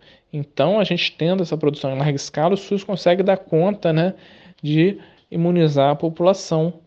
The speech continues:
do Brasil. Mas temos que esperar pra, pra ver. Espero que, que essas vacinas avancem, né, que é uma solução pra gente, de fato, conseguir retomar a nossa vida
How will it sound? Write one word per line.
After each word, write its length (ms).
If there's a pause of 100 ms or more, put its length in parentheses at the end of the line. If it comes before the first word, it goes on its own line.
do 100
Brasil. 540 (260)
Mas 400 (200)
temos 240
que 80
esperar 440
pra, 400
pra 160
ver. 440 (260)
Espero 420
que, 340
que 180
essas 260
vacinas 420
avancem, 480
né, 120
que 120
é 60
uma 220 (340)
solução 680
pra 120
gente, 320
de 80
fato, 560 (440)
conseguir 420
retomar 600 (260)
a 100
nossa 300
vida 400